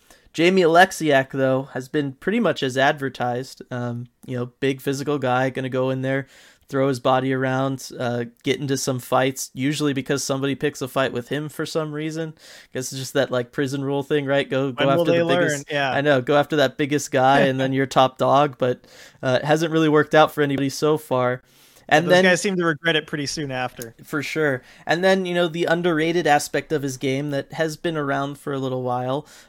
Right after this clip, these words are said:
Speaker 1: uh, which is his, you know, ability to drive the net, which is, you know, not something you'd think of for him.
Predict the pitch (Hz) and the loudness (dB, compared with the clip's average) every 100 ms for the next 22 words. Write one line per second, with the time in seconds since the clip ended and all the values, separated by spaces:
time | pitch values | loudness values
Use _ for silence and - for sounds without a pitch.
0 | - 143 143 147 160 151 - 160 151 - | -6 -4 -2 -4 -4 -6 -4 -6 -6 -8
1 | 143 147 151 135 151 160 160 156 135 123 | -4 -2 0 0 -2 -2 -2 -2 -2 -8
2 | 131 135 147 160 143 147 151 139 - _ | -4 2 4 2 0 -2 0 -2 -4 _
3 | _ _ 131 - - - - 190 147 139 | _ _ -8 -6 -8 -8 -8 -4 -2 2
4 | 151 151 151 151 131 131 151 135 139 123 | 2 2 -2 -2 -4 -4 -4 -4 -2 -4
5 | - - 117 113 127 | -8 -12 -8 -8 -10